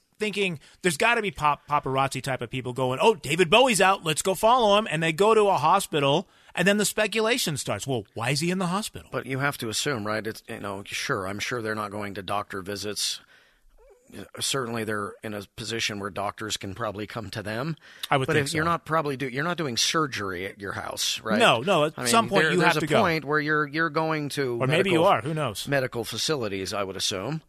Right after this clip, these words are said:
Speaker 1: Yeah.
Speaker 2: Uh, so I don't know. I mean, it's always, it's all, uh, that's the stupid thing about this. E-, everyone's gonna die, but yet every time a celebrity, one of the rock stars, uh, passes away, I'm stunned.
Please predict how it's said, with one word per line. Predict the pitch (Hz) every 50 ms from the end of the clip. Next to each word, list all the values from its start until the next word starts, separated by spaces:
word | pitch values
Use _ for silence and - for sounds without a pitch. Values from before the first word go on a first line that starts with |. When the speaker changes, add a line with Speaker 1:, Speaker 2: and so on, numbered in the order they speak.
| _ -
Speaker 1:
Yeah. | 220 233 175 - _ _ _ -
Speaker 2:
Uh, | - 101 101 98 95 95 95 90 - _ - _ _ _ _ _ _ - 123
so | - - 165
I | 175 175 185
don't | 202 202 180 170
know. | 165 170 170
I | 151 151
mean, | 160 165 160
it's | 160 - -
always, | 156 156 156 160 151 131 - - - _ _
it's | - 143 135 - -
all, | 160 156 165 - -
uh, | 147 135 -
that's | 143 160 180 175 - -
the | 143
stupid | - - - 139 123 107 113 101
thing | - 113 107 104
about | 104 95 101 98 98 -
this. | 107 107 107 101 -
E-, | - 156 156 - - - _ - - - _ _ _ _ _ _ _ _ _ _ _ _ _ _ _ - - - - - - - - _ - 392 - _ _ - _ _ - - _ _ - - - -
everyone's | 170 170 180 175 165 160 143 -
gonna | 143 127 120
die, | 104 117 110 113 117 127 131 120 - - _ _ _ _ _ _ _ _ _ _ _ _ _ _ _ -
but | - 151
yet | 151 151 147
every | 156 151 170 165
time | - - 151 156 156 151 143 131 127 120 _ _ - - - _ _ - _ - - - -
a | - 135
celebrity, | - - - 120 131 131 120 127 123 120 113 113
one | 110 123 131 127
of | 120
the | 113 123 120
rock | 120 117 120 123 123 -
stars, | - - - 120 113 113 113 110 104 - - - _ _ _ _ _ _ _ _ _ _ _ _ -
uh, | 110 104 101
passes | - - 120 113 110 - - 110 101
away, | 104 104 110 107 104
I'm | 104 101 101 101
stunned. | - - - 135 117 110 104 92 92 -